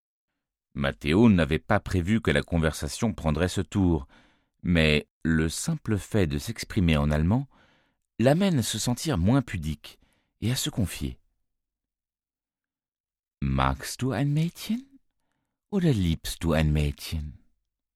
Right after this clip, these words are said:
Bizarrement,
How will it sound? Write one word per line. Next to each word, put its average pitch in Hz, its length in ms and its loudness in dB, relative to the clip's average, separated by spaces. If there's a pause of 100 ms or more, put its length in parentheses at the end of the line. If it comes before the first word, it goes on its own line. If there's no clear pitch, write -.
(2000)
Bizarrement, 80 800 2